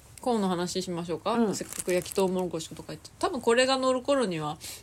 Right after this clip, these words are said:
Speaker 1: もう配信す-、終了しちゃってるんですけど、この間コーンをね、出まして、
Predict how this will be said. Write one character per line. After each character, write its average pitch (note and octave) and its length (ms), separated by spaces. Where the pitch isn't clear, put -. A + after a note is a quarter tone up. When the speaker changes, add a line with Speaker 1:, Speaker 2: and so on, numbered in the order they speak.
Speaker 1:
も F#3+ 80
う - 20
配 A3 200
信 A3 160
す-、 G#3 220
終 G#3 260
了 G3 100
し - 120
ち - 60
ゃ - 20
っ G3 40
て G3 160
る G3 100
ん F3 60
で D3+ 60
す - 100
け - 120
ど、 - 160
こ G#3 100
の G3 80
間 F#3 160
コ A3+ 160
ー F#3+ 160
ン D#3 80
を D3 60
ね、 G#3 200
出 D#3 80
ま D3+ 160
し - 80
て、 - 180